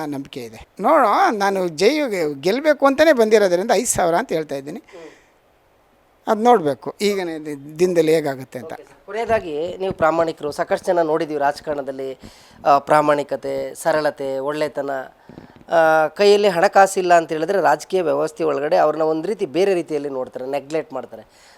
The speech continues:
Speaker 2: ಅಂದರೆ ಈ ಭ್ರಷ್ಟಾಚಾರದ ಹುಚ್ಚಾಟದ ರಾಜಕಾರಣದಲ್ಲಿ ಪ್ರಾಮಾಣಿಕರು ಮೂಲೆ ಗುಂಪಾಗ್ತಿದ್ದಾರೆ. ರಾಜಕಾರಣದಿಂದ ಒಂದು ನಾಲ್ಕೈದು ಕಿಲೋಮೀಟರ್ ದೂರದಲ್ಲಿರೋದು ಒಳ್ಳೇದಪ್ಪ ಅನ್ನೋ ಪರಿಸ್ಥಿತಿ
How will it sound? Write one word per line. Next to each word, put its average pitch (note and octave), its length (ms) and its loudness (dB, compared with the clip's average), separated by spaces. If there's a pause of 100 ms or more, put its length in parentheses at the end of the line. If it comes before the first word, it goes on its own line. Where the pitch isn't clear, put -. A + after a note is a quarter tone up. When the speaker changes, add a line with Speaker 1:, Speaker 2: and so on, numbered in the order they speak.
(120)
Speaker 2:
ಅಂದರೆ G3+ 280 0 (400)
ಈ F#3 40 -8 (520)
ಭ್ರಷ್ಟಾಚಾರದ A3 720 4
ಹುಚ್ಚಾಟದ A3 640 2
ರಾಜಕಾರಣದಲ್ಲಿ F3+ 840 2 (320)
ಪ್ರಾಮಾಣಿಕರು C4 600 4
ಮೂಲೆ G#3 260 2
ಗುಂಪಾಗ್ತಿದ್ದಾರೆ. E3+ 720 0 (500)
ರಾಜಕಾರಣದಿಂದ A3 800 2 (100)
ಒಂದು D#3+ 280 4
ನಾಲ್ಕೈದು G#3 460 2
ಕಿಲೋಮೀಟರ್ G3+ 360 -2
ದೂರದಲ್ಲಿರೋದು F#3 540 0
ಒಳ್ಳೇದಪ್ಪ D#3+ 440 0
ಅನ್ನೋ A3 180 0
ಪರಿಸ್ಥಿತಿ F3+ 600 -6